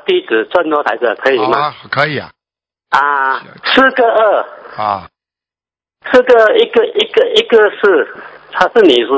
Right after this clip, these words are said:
Speaker 1: 兄那个。
Speaker 2: 啊，四个二，
Speaker 1: 啊，
Speaker 2: 一个四是吧？二，
Speaker 1: 啊，对。
Speaker 2: 二，二，四。
Speaker 1: 啊，double two，double two four，对。
Speaker 2: OK，我看一下啊。啊，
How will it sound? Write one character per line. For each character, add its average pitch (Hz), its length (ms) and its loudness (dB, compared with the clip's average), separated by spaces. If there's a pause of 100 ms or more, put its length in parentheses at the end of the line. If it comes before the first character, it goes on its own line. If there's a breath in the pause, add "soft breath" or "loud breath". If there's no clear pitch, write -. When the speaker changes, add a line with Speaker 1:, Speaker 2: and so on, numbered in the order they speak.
(160)
Speaker 1:
兄 123 140 0
那 117 100 0
个。 135 220 -10 (160)
Speaker 2:
啊， 107 420 -2 (140)
四 214 320 -2
个 185 100 0
二， 190 300 0
Speaker 1:
啊， 120 180 -2
Speaker 2:
一 175 40 -12
个 180 140 -2
四 160 360 -4
是 104 160 -8
吧？ 90 260 -8 (520)
二， 175 280 2
Speaker 1:
啊， 147 340 0
对。 160 200 0
Speaker 2:
二， 139 440 0 (120)
二， 139 340 0
四。 131 400 -2 (560)
Speaker 1:
啊 135 320 0
，double 160 380 0
two，double 165 560 2
two 170 260 2
four， 147 260 2 (240)
对。 123 220 4
Speaker 2:
OK， 110 240 -6
我 90 160 -12
看 104 260 -12
一 90 80 -20
下 90 60 -18
啊。 90 320 -20 (920)
啊， 131 260 -4